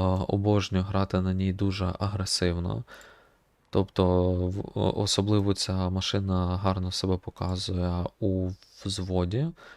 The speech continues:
Коли ви берете там дві-три такі машини, ви просто вриваєтесь і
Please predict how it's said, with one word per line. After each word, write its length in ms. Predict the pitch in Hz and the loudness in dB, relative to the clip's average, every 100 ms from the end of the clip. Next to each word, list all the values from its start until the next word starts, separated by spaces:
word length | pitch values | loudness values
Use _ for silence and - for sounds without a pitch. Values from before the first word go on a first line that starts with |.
| _ | _
Коли 240 | 113 117 | 2 4
ви 320 | 110 104 95 95 | 4 4 4 2
берете 440 | 98 98 92 92 | 0 0 -4 -6
там 240 | - 90 | -2 -2
дві-три 400 | 92 101 98 95 | 0 0 2 2
такі 340 | 95 98 - 92 | 0 -4 -2 -2
машини, 440 | 90 - 139 147 | -2 -2 0 0
ви 140 | 113 92 | 0 -4
просто 400 | - 98 - 95 | -2 -2 0 2
вриваєтесь 800 | 90 87 90 92 98 127 120 | 4 4 2 0 -4 -4 -6
і 100 | - | -2